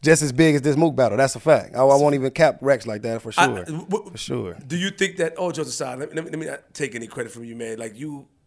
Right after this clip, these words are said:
Speaker 2: and I do play around, but
Speaker 1: Yeah, nah,
Speaker 2: you have
Speaker 1: man,
Speaker 2: been
Speaker 1: we
Speaker 2: doing
Speaker 1: here.
Speaker 2: exceptionally well. Like, like, I think that you were a, a, a,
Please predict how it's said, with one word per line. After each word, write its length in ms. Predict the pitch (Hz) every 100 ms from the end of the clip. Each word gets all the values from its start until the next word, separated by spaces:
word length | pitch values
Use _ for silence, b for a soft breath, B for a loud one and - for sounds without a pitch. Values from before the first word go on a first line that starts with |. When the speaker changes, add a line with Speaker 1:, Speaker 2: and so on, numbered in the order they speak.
| _ _ _ -
Speaker 2:
and 100 | 127
I 80 | 131
do 160 | 131 135
play 240 | - 127
around, 280 | 120 123 117
but 180 | 107 - -
Speaker 1:
Yeah, 280 | 170 196
nah, 240 | 156 160 110
Speaker 2:
you 60 | 151
have 80 |
Speaker 1:
man, 20 | 127
Speaker 2:
been 60 |
Speaker 1:
we 80 | 165
Speaker 2:
doing 140 | 151 139
Speaker 1:
here. 80 | 107
Speaker 2:
exceptionally 880 | - - 170 156 - 139 135 131 -
well. 480 | 120 120 107 67 _ -
Like, 240 | 117 110
like, 140 | 113 117
I 60 |
think 220 | 113 147 131
that 200 | 117 127
you 80 | 110
were 180 | 98 - _ _
a, 60 | 98
a, 280 | - 104
a, 40 | 95